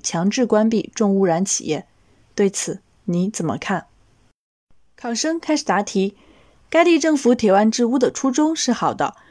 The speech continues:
是值得肯定的，这体现了当地政府意识到了环境保护与经济建设协调发展的重要性，同时在一定时间内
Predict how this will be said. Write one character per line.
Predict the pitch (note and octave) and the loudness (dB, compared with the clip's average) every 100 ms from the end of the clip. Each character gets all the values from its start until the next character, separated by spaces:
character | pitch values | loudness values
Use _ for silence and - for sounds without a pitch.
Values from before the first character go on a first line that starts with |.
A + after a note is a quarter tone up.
| _ | _
是 | - G3+ | -6 -4
值 | G3+ | 0
得 | A3 A#3+ | -2 0
肯 | G#3 - | -4 0
定 | G3 F#3 | 0 2
的， | C3+ _ _ _ _ | -2 _ _ _ _
这 | A#3 | 2
体 | G#3 G3+ | 4 2
现 | F#3+ A3+ | 4 4
了 | G#3 F3+ | 4 4
当 | G#3+ | 2
地 | G#3+ A3 | 2 2
政 | A#3+ G#3+ | 2 0
府 | F3 - | -2 0
意 | A#3 | 0
识 | G#3+ A3 | 0 0
到 | G#3+ F#3 | 2 4
了 | E3 | 2
环 | - E3+ G#3+ | 2 0 4
境 | C#4+ | 2
保 | G#3 - | 2 0
护 | - A#3+ - | 0 0 0
与 | E3 | -4
经 | E3 A#3+ | 2 2
济 | B3+ | 2
建 | A#3 F#3+ | 2 0
设 | F#3+ E3+ | 2 0
协 | E3+ F3+ | 0 0
调 | G3 | 0
发 | G3+ C4+ | 2 0
展 | C#4+ E3 | 2 -2
的 | D#3 | -2
重 | F3+ | 0
要 | F3 D3+ | 0 -2
性， | - D3 _ - | -4 -8 _ 0
同 | C4 | 2
时 | D4 - C4 C#4+ - | 4 4 2 0 0
在 | B3+ A3+ | 2 4
一 | |
定 | A#3 B3 | 4 2
时 | - | 2
间 | G#3+ C4 C#4 | 0 4 4
内 | G3 - | 2 -2